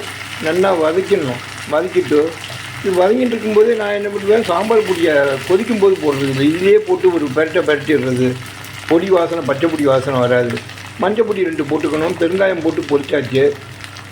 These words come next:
ஆ, தேவையான அளவு சாம்பார் பொடி போடணும். இதெல்லாம் நான் போடுறேன். இதை இப்போ முதல்ல போட்டு வதக்குவோம். இப்படி முருங்கைக்கீரை, வெங்காயம் நல்லா வதங்கினோன்னே,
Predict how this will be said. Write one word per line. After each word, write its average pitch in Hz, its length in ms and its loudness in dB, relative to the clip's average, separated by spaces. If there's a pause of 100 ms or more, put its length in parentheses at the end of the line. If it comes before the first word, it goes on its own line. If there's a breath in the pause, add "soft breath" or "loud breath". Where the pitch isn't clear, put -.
(120)
ஆ, 220 200 4
தேவையான 196 500 2
அளவு 175 240 -4
சாம்பார் 190 460 0
பொடி 143 120 0
போடணும். 117 580 -6
இதெல்லாம் 156 340 2
நான் 131 220 -2
போடுறேன். 127 340 2 (140)
இதை 139 140 -2
இப்போ 127 160 -2
முதல்ல 135 420 0
போட்டு 139 220 0
வதக்குவோம். 117 600 -2 (580)
இப்படி 185 260 -2
முருங்கைக்கீரை, 185 760 0
வெங்காயம் 175 440 0
நல்லா 160 300 -2
வதங்கினோன்னே, 147 840 -2